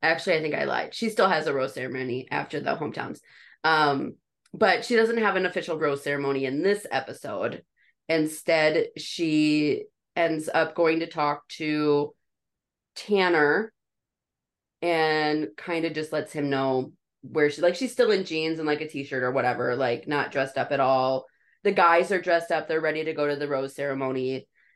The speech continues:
And she just kind of has, like, a one-on-one conversation with them and says, "Hey,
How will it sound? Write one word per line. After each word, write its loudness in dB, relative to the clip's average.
And 0
she -10
just -12
kind -2
of -2
has, 2
like, -2
a 0
one-on-one -4
conversation -8
with -6
them -10
and -12
says, -12
"Hey, -6